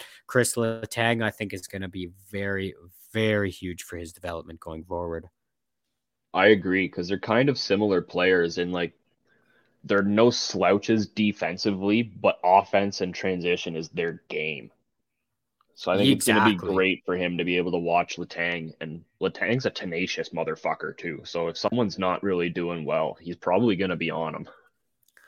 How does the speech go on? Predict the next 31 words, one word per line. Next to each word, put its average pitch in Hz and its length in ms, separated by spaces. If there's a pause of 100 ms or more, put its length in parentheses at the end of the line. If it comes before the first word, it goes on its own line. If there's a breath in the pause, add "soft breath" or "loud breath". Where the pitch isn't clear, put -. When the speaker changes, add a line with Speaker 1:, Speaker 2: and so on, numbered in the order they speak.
(520 loud breath)
Speaker 1:
Oh 135 180
yeah, 101 280
big 127 320
time. 101 360
T-, 92 160
like, 104 260
tenacious 113 600
is 107 140
a 104 40
perfect 110 460
word 98 240
to 92 80
describe 95 460
Letang, 95 580
and, 92 300 (320 loud breath)
you 110 100
know, 104 160
he, 104 280
he 113 200
plays 117 600
with 110 220
his 107 160
heart, 110 480
heart 123 360
on 113 160
his 95 120
sleeve 104 400
for - 160
sure, 95 600
and, 92 420
uh, 90 280